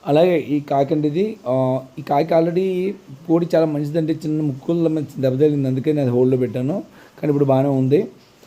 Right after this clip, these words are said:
అలాగే ఈ నెమలి ఇప్పుడు already మీ వీడియోలో కనబడుతున్నట్లేదు, జుత్తుకు వస్తామండి ఇప్పుడు దీనిది, అంటే వీడియో క్లిప్పింగ్ వస్తుంది మీకు పాత క్లిప్పింగ్. అదేవిధంగా ఇవి మొత్తం ఒక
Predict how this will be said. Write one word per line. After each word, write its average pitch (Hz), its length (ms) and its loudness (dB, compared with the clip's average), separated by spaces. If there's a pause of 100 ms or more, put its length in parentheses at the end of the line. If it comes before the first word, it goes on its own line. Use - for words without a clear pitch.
(560)
అలాగే 175 420 2 (280)
ఈ 139 80 2
నెమలి 165 340 2 (180)
ఇప్పుడు 147 180 0
already 151 280 2
మీ 170 100 0
వీడియోలో 175 320 2
కనబడుతున్నట్లేదు, 160 760 0
జుత్తుకు 143 300 -4
వస్తామండి 135 380 2
ఇప్పుడు 117 160 -4
దీనిది, 131 340 -2
అంటే 143 220 -2
వీడియో 151 320 2
క్లిప్పింగ్ 160 360 -6
వస్తుంది 135 380 -2
మీకు 123 200 -2
పాత 120 240 -4
క్లిప్పింగ్. 127 480 -4 (1120)
అదేవిధంగా 190 680 2 (440)
ఇవి 165 140 0
మొత్తం 165 300 -2
ఒక 185 400 2